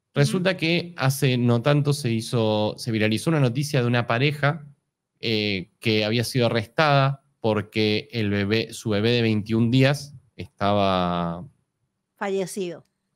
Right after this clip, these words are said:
Speaker 1: fallecido, sí, y aparentemente lo habían, eh, ellos habían terminado con la vida del bebé. Resulta que no, sí,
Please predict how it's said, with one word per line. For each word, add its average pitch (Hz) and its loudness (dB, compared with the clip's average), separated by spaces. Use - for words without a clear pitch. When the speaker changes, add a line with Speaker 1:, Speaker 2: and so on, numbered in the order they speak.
Speaker 1:
fallecido, 147 2
sí, 120 -2
y 113 0
aparentemente 117 2
lo 127 4
habían, 110 0
eh, 92 -4
ellos 110 -4
habían 95 -2
terminado 87 0
con 85 0
la 82 -2
vida 82 -2
del 78 -6
bebé. 78 -6
Resulta 120 6
que 107 2
no, 165 8
sí, 123 -2